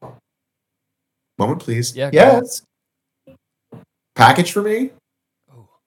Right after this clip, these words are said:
Speaker 1: What? Good job. <laughs> Did you hear that?
Speaker 2: <laughs> You did what?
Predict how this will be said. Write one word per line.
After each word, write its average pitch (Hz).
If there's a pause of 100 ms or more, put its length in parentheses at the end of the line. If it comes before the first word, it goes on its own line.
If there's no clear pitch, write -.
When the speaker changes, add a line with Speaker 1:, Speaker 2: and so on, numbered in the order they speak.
(1600)
Speaker 1:
What? 156 (1400)
Good 165
job. 156
<laughs> -
Did 269
you 302
hear 311
that? 392
Speaker 2:
<laughs> -
You 156
did 151
what? 151